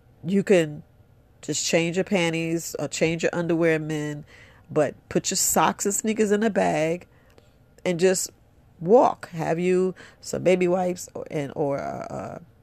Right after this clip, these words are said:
some soap and, uh, a washcloth when you go in the bathroom and, you know, do a little wipe down to go back to work. But those steps are critical. Those steps are critical.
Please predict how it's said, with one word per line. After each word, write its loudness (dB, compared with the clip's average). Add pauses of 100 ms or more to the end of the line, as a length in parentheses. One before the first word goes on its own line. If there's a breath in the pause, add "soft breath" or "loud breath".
some -12
soap 2
and, -4
uh, -8
a -10
washcloth 2
when -2
you -10
go 2
in 2
the -2
bathroom -2
and, -10 (800)
you -4
know, -2 (220)
do 4
a 8
little 4
wipe 0
down -2
to -8
go 0
back -2
to -2
work. -4 (640 loud breath)
But -2
those 6
steps 2
are 0
critical. -4 (1160 soft breath)
Those 6
steps 2
are 2
critical. -2